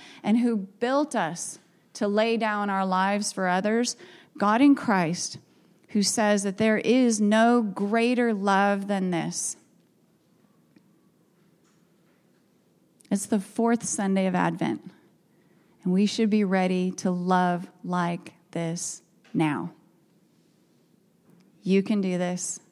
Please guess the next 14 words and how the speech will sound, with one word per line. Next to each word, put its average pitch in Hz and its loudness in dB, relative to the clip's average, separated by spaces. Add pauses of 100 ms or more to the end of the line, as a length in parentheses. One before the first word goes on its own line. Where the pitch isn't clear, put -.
(1300)
We 190 0
can 220 -2
do 196 0
this. 185 -4 (960)
You 202 4
and 262 6
I 226 4
were 180 0 (260)
built 214 4
for 165 -2
this. 156 -6 (1600)
So 175 -2
be 165 4
ready. 175 2